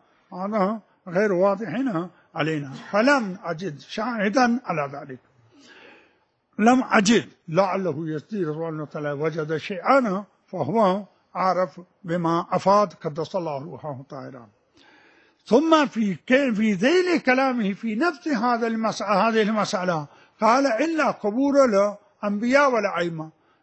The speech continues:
يقول المقام عند قبورهم ليس مكروها. هذا الاستثناء أيضًا غير واضح، إذ ورد في حق زائر الحسين سلام الله عليه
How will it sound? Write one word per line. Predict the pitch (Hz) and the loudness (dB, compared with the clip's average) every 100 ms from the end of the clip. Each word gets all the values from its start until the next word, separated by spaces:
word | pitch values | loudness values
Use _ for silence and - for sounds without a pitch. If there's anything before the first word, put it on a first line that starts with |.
| 170 | -4
يقول | 156 - 294 208 | -4 0 0 2
المقام | 190 180 175 - 226 196 151 | 2 0 -4 -2 0 0 -4
عند | 156 202 190 | -4 -2 2
قبورهم | 196 - 185 190 196 202 302 294 233 - _ _ | 0 0 -6 -4 0 4 4 4 -2 -4 _ _
ليس | 160 190 226 220 254 254 _ _ | -4 -2 0 0 0 -2 _ _
مكروها. | 185 175 160 156 113 127 - _ - - - | -2 -2 -2 -4 -4 -10 -16 _ -20 -20 0
هذا | 190 311 349 330 | 4 4 4 0
الاستثناء | 262 - 254 - 233 | -2 -2 -6 -6 -6
أيضًا | 220 214 | -6 -6
غير | 196 175 175 | -4 -2 -2
واضح، | 160 151 139 127 _ _ _ _ - | -2 -4 -8 -14 _ _ _ _ -2
إذ | 277 214 170 208 - - | 0 0 -6 -10 -18 -10
ورد | 170 202 302 320 190 143 _ _ | 0 4 4 2 0 -4 _ _
في | - 202 190 | -8 -4 -2
حق | 196 226 - 208 | 0 0 -2 -6
زائر | 165 139 226 311 294 302 | -2 2 4 6 4 0
الحسين | 262 - 214 247 262 | -6 -6 -4 -2 -4
سلام | - 233 233 233 | -4 -6 -6 -6
الله | 247 | -6
عليه | 196 226 240 269 | -4 -4 -2 -2